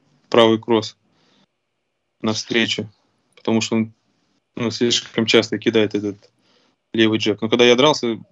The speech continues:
как бы я не успевал за этим левым джебом. А Кори, видишь, получается, кинул навстречу прям.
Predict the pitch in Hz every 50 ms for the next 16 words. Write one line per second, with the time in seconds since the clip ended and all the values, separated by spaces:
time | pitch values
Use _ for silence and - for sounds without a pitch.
0 | _ _ _ _ - - 113 107 110 113 107 107 110 117 117 120 117 113 - -
1 | - 123 117 110 107 104 104 107 - _ _ _ _ _ - 107 104 110 110 104
2 | 104 104 101 - 107 104 104 107 104 104 107 107 110 107 104 101 98 101 107 -
3 | _ _ _ _ _ _ _ _ _ _ _ _ _ _ _ _ _ _ _ _
4 | _ _ _ _ _ _ _ _ _ _ _ _ _ _ _ _ _ _ - 107
5 | 104 101 101 101 98 98 95 - - - _ _ _ - - 135 127 123 117 117
6 | 120 113 - - 101 - - - - - - _ _ _ _ _ - - 110 107
7 | - - 110 107 - - - - 123 113 107 104 107 107 107 - - 98 95 -
8 | - - - - 92